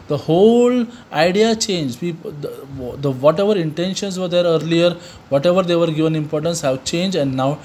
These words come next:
different things are given importance, which is of more, more of greater importance. Earlier petty things were given more importance, about war and rivalry and all. But now global issues, important issues were given more importance.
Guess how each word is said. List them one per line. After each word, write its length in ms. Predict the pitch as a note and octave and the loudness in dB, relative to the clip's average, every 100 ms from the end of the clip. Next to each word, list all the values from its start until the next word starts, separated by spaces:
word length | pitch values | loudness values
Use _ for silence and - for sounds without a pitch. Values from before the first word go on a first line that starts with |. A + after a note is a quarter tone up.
| - - - | -18 -20 -4
different 540 | D3+ D3+ E3+ F3+ E3 | -4 -2 -2 -2 -4
things 260 | - D#3+ C#3+ | -4 -2 0
are 140 | D3 | -2
given 220 | C3 C3+ C3 | -2 -2 -2
importance, 540 | B2 B2+ B2+ E3+ F3+ - - | -2 -4 -2 -2 -4 -8 -12
which 180 | C#3 C3 | -6 -2
is 160 | D3+ D3+ | -2 -2
of 300 | C3 D3 F#3 - - - | 0 2 0 -4 -20 -10
more, 440 | C3+ C#3+ D3+ E3 E3+ | -4 0 2 4 2
more 520 | D#3+ C3+ C#3+ C#3+ C3+ - C3 | -2 -2 0 0 -2 -6 -6
of 180 | B2 | -4
greater 260 | B2 C3 C3 | -4 -6 -6
importance. 600 | A#2+ A2+ A2+ A2 G#2 - - - D3 | -6 -2 -4 -4 -8 -12 -18 -10 -2
Earlier 340 | D3+ F3 F3+ | 0 0 -2
petty 480 | F3+ G#3+ G3+ A3+ A3 | -2 -2 4 4 4
things 420 | A3+ G3+ G3 F3 | 0 -4 -4 -2
were 160 | E3+ E3 | -2 -2
given 300 | D3 C#3+ C#3 | -2 -2 -2
more 160 | C3 | -2
importance, 500 | A#2 A2 G#2+ G#2 G#2+ - - - - | -4 -6 -8 -8 -12 -14 -18 -20 -14
about 440 | - C3 B2 C3+ A#2+ | -8 -4 0 0 0
war 500 | A#2+ C3 C3+ C3 B2+ | 2 6 6 6 2
and 180 | A#2+ B2 | -2 -2
rivalry 420 | C3 B2 A#2 A#2 | -2 -2 -4 -4
and 100 | A#2 | -6
all. 80 | G#2+ - - B2+ | -8 -16 -12 -6
But 220 | B2 C3 | -6 -2
now 380 | C#3+ F3 A#3 - - - C3 | 4 4 4 -2 -18 -14 -4
global 360 | C#3+ C3+ C#3 | -2 0 0
issues, 540 | C3+ C3+ - G3+ G#3 - - - - | -4 -6 -4 -2 -2 -6 -18 -18 -8
important 480 | D3 C3 C#3 C#3+ D#3+ | -6 -2 -2 0 0
issues 360 | E3 A3+ A3 | 0 0 0
were 100 | D3 | -2
given 440 | A#2+ C3 C#3 D3+ D3+ - - | -2 -2 0 -2 -6 -16 -10
more 240 | C3+ C3 | -4 -2
importance. 560 | B2+ A2+ G#2+ D#2+ E2+ | -2 -2 -6 -6 -12